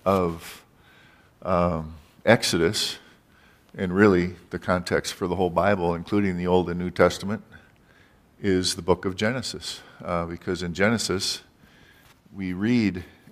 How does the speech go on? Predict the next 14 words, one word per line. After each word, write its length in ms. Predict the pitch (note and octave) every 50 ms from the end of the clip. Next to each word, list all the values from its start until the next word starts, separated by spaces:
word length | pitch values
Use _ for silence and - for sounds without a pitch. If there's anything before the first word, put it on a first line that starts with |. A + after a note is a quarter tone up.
| - - _
and 280 | - G2+ F#2+ F#2 F2+ F#2
we 180 | F#2 F#2 F2+
saw 480 | E2 - - - G#2+ A2 A2 G#2 G2 F#2
how 320 | F2+ E2+ F#2+ F#2 F2+ F2+
the 160 | F2 E2+ E2+ E2+
seed 640 | - - - - A2 G#2 G2+ F#2+ F#2 E2+ E2 D#2+ - - _ _ _ _ _ _ _ _ _ _ _ _ _ _ _ _ _ _ _ _ _ _ _ _ _ _ _ - - -
who 180 | - A2 G2+ F#2+
is 360 | F#2 F2+ F2 E2+ - - -
the 80 | G2
Messiah, 580 | F2 F2 E2 - - F#2+ F2 F2 E2+ D#2+ D2+ D#2
who 200 | D#2+ F#2 F#2 F#2
is 200 | F#2 F2+ E2+ E2+
Jesus 360 | - F#2 F2 E2+ E2 E2 D#2
Christ, 540 | - - - F2+ E2 D#2+ D#2 - - - -